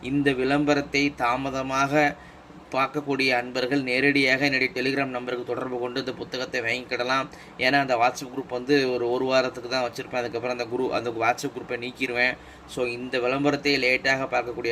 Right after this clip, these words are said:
அன்பர்கள் நேரடியாக என்னுடைய Telegram நம்பர் எயிட் டூ ஃபோர் எயிட் டபுள் செவன் டபுள் ஃபைவ் ஃபோர் டூ என்ற Telegram நம்பருக்கு தொடர்பு கொண்டு இந்த புத்தகத்தை நீங்கள்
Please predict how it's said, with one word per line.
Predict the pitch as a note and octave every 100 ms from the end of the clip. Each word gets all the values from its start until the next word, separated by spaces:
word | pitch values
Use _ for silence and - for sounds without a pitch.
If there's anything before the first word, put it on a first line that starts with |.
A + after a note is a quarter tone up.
| A2+
அன்பர்கள் | A#2 A#2+ C#3 B2+
நேரடியாக | A#2+ B2+ B2+ B2 A#2+ C#3 D#3+ - - - -
என்னுடைய | B2+ B2+ B2 B2
Telegram | B2 C#3 C#3 C3+
நம்பர் | B2+ B2 B2 A#2
எயிட் | C3+ C#3+
டூ | C3+ B2+
ஃபோர் | B2 B2+
எயிட் | B2
டபுள் | A2 B2 B2+
செவன் | B2 A#2
டபுள் | A#2 A2+
ஃபைவ் | B2 A#2+
ஃபோர் | B2 -
டூ | A#2
என்ற | A2+ A#2+ A#2+ A2
Telegram | A#2+ B2+ B2
நம்பருக்கு | A#2 A#2+ A2+
தொடர்பு | A2 A#2 A2+
கொண்டு | A#2 D3 E3 - -
இந்த | - -
புத்தகத்தை | C#3 D3 C3 C#3+ C3
நீங்கள் | B2 C#3